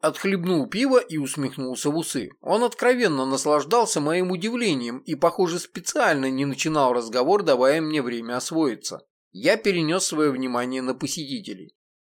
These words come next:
Человек десять сидели за столиками, да ещё десяток стояли у стойки, что находилась прямо за моей спиной.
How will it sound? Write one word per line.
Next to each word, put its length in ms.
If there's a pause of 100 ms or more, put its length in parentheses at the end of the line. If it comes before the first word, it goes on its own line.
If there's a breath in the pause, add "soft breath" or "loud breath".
Человек 480
десять 380
сидели 340
за 220
столиками, 640
да 220
ещё 300
десяток 600
стояли 420
у 140
стойки, 440
что 200
находилась 600
прямо 360
за 140
моей 260
спиной. 480